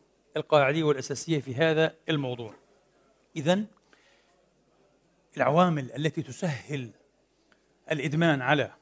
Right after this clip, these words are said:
القاذورات كما قلنا أنها متاحة، أنها مجانية، أنها سرية خفية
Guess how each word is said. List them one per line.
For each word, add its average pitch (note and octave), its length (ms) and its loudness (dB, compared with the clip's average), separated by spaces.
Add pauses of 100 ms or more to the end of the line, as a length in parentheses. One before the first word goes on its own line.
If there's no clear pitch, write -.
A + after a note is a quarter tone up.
(120)
القاذورات D3+ 720 4 (560)
كما D3+ 180 0
قلنا C#3+ 400 -2 (680)
أنها D3 220 0
متاحة، C#3 460 -2 (1040)
أنها C#3+ 240 2
مجانية، C#3 640 -4 (920)
أنها D3+ 300 2
سرية C#3 500 -2 (180)
خفية D3 440 -6